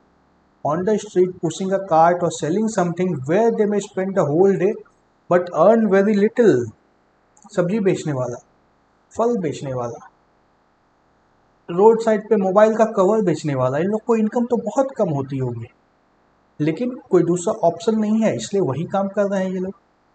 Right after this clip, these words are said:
They are doing this because they do not have better opportunities। ये था disguised unemployment, बहुत important term है ये disguised अनएम्प्लॉयमेंट,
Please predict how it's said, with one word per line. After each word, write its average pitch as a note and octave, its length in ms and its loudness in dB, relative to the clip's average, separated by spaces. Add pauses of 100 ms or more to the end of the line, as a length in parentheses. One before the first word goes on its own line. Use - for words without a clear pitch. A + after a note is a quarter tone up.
(640)
They D#3 120 2
are D#3+ 140 6
doing G#3 240 6
this C#4 160 0 (120)
because A#3 360 2 (160)
they D#3+ 160 -2
do D3 160 -2
not E3 300 -2
have F#3+ 240 0
better C3+ 340 -4 (840)
opportunities। B2+ 920 -8 (1040)
ये F3 180 2
था A#3 180 -8 (180)
disguised F#3+ 840 -2
unemployment, A#2+ 800 -6
बहुत A3+ 280 2
important E3 520 0
term C3+ 200 -4
है B2+ 80 -6
ये C3 80 -6
disguised D3+ 560 -6
अनएम्प्लॉयमेंट, C3 600 -10